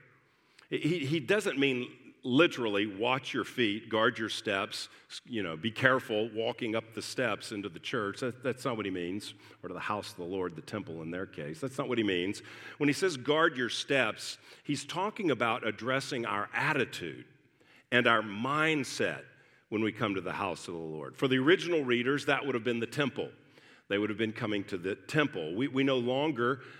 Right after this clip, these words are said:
uh, gather in a temple. We don't live under the old covenant, where God's presence was uniquely in a building. Under the new covenant, we are the temple.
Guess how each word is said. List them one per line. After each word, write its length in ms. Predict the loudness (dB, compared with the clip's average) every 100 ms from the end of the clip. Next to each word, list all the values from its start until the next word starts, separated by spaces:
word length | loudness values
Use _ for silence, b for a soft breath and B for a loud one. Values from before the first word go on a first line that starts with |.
| B
uh, 220 | -2 -2 -4 0
gather 500 | 4 6 4 2 -2
in 220 | -2 -2
a 60 | -2
temple. 500 | 0 -2 0 0 -2 B B B B
We 120 | 0
don't 180 | 0 2
live 180 | 2 2
under 160 | 0
the 120 | 0
old 200 | 0 -2
covenant, 540 | -4 -8 -6 -8 -10 -16 b -6
where 120 | -2
God's 320 | 0 0 0
presence 640 | -6 0 0 2 -2 -6 -2
was 380 | 0 0 -2 -8
uniquely 640 | -4 0 0 0 -4 -4
in 120 | -4 -6
a 40 |
building. 560 | -2 -2 -2 -4 -8 -4
Under 160 | 0 2
the 100 | 2
new 160 | 2
covenant, 520 | 2 0 -2 0 -2 -4 B B
we 300 | -8 2 4
are 160 | 4 0
the 100 | -4
temple. 360 | -10 -14 -14